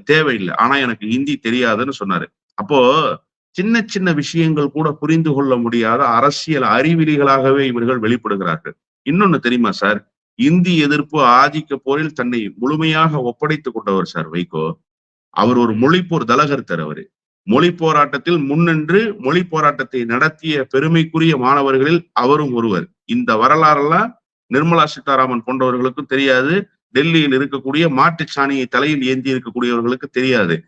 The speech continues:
தெரிந்து கொள்ளுங்கள், கேட்டு தெரிந்து கொள்ளுங்கள் வரலாறு என்ன என்பதை. இன்னொன்னு நான் கேக்குறேன், ஒருவேளை ஹிந்தி தெரிஞ்சிருக்குன்னே வச்சுக்கோ. இப்ப எனக்கு ஹிந்தி தெரியும் சார், நான் வெளிப்படையா சொல்றேன், எனக்கு ஹிந்தி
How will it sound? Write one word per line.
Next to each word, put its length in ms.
தெரிந்து 320
கொள்ளுங்கள், 440
கேட்டு 300
தெரிந்து 320
கொள்ளுங்கள் 360
வரலாறு 400
என்ன 200
என்பதை. 300
இன்னொன்னு 360
நான் 220
கேக்குறேன், 460
ஒருவேளை 460
ஹிந்தி 340
தெரிஞ்சிருக்குன்னே 680
வச்சுக்கோ. 320
இப்ப 120
எனக்கு 300
ஹிந்தி 300
தெரியும் 340
சார், 160
நான் 120
வெளிப்படையா 420
சொல்றேன், 380
எனக்கு 280
ஹிந்தி 300